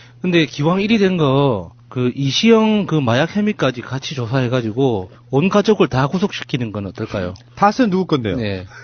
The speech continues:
Speaker 1: 뭐 어쨌거나 뭐 저 지 거 아니라는데.
Speaker 2: 그 사이에 주식을 부지런히 사가지고
Speaker 1: 네.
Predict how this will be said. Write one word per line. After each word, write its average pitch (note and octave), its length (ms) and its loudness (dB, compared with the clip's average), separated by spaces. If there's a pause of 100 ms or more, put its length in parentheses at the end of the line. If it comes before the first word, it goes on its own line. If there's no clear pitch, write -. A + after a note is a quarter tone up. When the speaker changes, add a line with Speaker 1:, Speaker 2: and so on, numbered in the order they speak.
(460)
Speaker 1:
뭐 A#3 180 8
어쨌거나 A3+ 400 4
뭐 F3 260 4
저 D#3+ 160 2
지 D#3+ 120 -2
거 A3 120 2
아니라는데. D3+ 680 2 (680)
Speaker 2:
그 D3 100 2
사이에 F3+ 220 6
주식을 E3+ 320 4
부지런히 D#3+ 280 2
사가지고 D#3 520 2
Speaker 1:
네. G2+ 280 -4